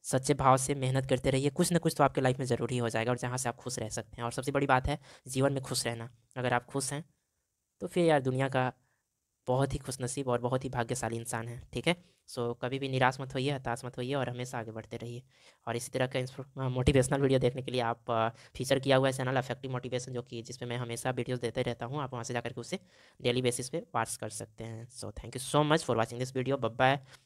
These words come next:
have a good day और पढ़ाई करिए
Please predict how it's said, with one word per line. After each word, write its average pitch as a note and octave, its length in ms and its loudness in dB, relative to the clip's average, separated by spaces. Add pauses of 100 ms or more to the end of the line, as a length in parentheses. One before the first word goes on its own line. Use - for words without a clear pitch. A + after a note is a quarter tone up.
(160)
have A#2 100 -2
a A2+ 120 2 (640)
good C3 160 6
day D3 160 4 (440)
और A#2+ 240 2 (460)
पढ़ाई D3+ 200 2
करिए D3+ 260 -2